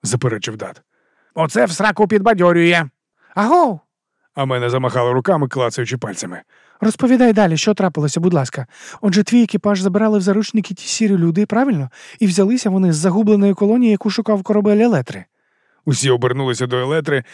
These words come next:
яка дивилась у відповідь затуманеними очима. «Ці припущення логічні,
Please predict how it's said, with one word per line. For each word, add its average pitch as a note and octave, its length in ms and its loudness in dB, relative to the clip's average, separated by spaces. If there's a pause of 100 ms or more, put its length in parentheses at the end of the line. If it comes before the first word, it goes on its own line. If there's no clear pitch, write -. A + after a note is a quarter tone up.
(120)
яка C#3 240 -2
дивилась C3 380 -4
у B2+ 80 0
відповідь C#3 460 0
затуманеними B2+ 600 -2
очима. G#2 440 -4 (840)
«Ці C#3 220 -4
припущення C3+ 640 0
логічні, B2 580 -4